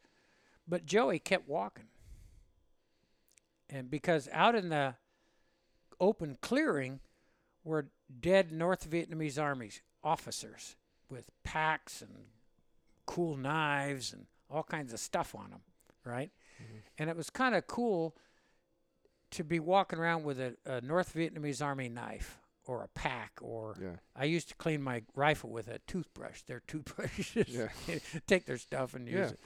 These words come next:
Speaker 2: yeah.
Speaker 1: French toothpaste, really good.
Speaker 2: Yeah, they're trying to take yours too.
Speaker 1: Oh, yeah.
Speaker 2: Yeah.
Speaker 1: So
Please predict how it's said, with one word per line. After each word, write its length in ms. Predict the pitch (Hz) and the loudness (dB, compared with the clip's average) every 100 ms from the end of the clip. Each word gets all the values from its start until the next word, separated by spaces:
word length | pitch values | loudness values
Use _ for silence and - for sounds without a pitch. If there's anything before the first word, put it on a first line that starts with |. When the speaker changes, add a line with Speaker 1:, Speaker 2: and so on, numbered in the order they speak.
| - | -10
Speaker 2:
yeah. 160 | 123 87 | -8 -2
Speaker 1:
French 360 | 202 185 - | 6 6 4
toothpaste, 540 | - 147 - 131 131 - | -2 -2 0 -4 -4 -6
really 240 | 127 120 | -8 -6
good. 160 | 113 113 | -6 -6
Speaker 2:
Yeah, 100 | 104 - | -6 -8
they're 120 | 120 123 | -6 -4
trying 180 | 139 | -4
to 60 | 123 | -6
take 260 | - 127 - | -4 -4 -2
yours 220 | 139 - | -6 -6
too. 160 | 131 120 | -6 2
Speaker 1:
Oh, 140 | 226 | 6
yeah. 280 | 196 - 147 | 6 4 0
Speaker 2:
Yeah. 140 | 123 110 - - | -4 -6 -14 -16
Speaker 1:
So 360 | - 233 202 | 4 10 10